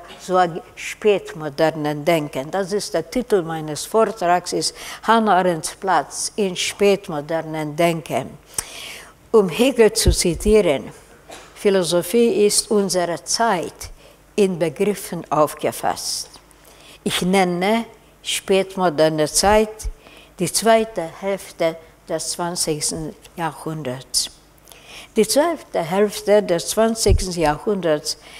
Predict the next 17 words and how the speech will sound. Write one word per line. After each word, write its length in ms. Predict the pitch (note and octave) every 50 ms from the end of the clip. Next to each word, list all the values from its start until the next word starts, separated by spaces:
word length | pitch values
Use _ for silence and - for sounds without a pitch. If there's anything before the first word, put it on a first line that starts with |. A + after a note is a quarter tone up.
| - - - - -
nach 220 | G#3+ G#3 G#3 G3 -
der 180 | - - F3+
Kriegsende 880 | - - - A3+ C4 C4+ - - - - - A3 F#3 E3+ D#3 C#3+ D3 A#2 B2 G#2+ - - - - - - - - _
bis 200 | - G#3+ G3 -
zum 180 | - G#3 F#3 F3+
Jahr 420 | F3+ G3 A3 A#3 A3+ G3 G3 -
Tausendwende 920 | - F#3 F#3 F#3 E3+ D#3 D#3 E3+ D#3+ D3 D#3 D#3 D#3+ D#3 D3 C#3+ D3+ C#3+ C3 - - - - - - - - - - - - - -
war 260 | G#3+ G#3+ A3+ A3 G3+
bis 260 | F3+ F3+ G#3+ G#3 -
zum 300 | - - G3+ F3+ D#3 -
heutigen 680 | - A#3 C4 C4+ C4+ C4 - G#3+ G3+ - G#3 G3 F#3+ F#3
Tage 460 | - G3 F#3 F#3+ F#3 F#3 E3 F3 E3 E3
die 180 | D#3+ D#3 E3+
letzte 800 | E3+ F#3+ A3 C4 C#4 - - - - - - - A3+ A3+ A3+ A3+ A3+ - - - -
Zeit 560 | - - - G3+ G#3 G#3+ G#3+ G#3+ G#3 G3+ -
des 220 | F#3+ F#3 F3+ D3 D3
Blühens 720 | C3+ E3+ G3 G#3+ A3+ G#3+ F#3 F#3 E3 D#3+ D#3+ D#3 - -